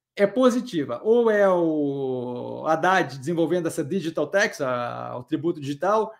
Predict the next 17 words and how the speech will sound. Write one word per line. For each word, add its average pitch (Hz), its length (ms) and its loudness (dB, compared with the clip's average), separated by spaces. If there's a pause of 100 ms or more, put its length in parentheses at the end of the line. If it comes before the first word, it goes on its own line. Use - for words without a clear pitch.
(540)
ou 247 240 8
é 220 160 6
eles 180 220 4
vindo 220 240 2
pro 180 80 -10
Brasil 170 360 2
competindo 175 420 -4
de 165 40 -2
igual 165 160 2
pra 165 140 0
igual, 196 320 2
que - 140 -8
parece 147 720 -2
trivial, 139 400 -2
mas 127 180 -4
é 151 100 -2
tenso, 180 640 -4